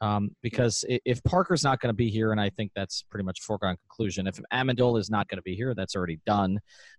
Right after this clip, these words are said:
Uh, you're looking at the receivers from last year, and you've got a guy that you really like in Jakeem Grant, who wasn't used,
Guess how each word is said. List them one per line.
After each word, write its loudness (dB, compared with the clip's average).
Uh, 2
you're 2
looking 2
at 0
the 0
receivers 0
from -4
last 0
year, 2
and 0
you've -2
got 2
a 0
guy 4
that 2
you 4
really 4
like 0
in -2
Jakeem -2
Grant, 0
who -4
wasn't 0
used, 0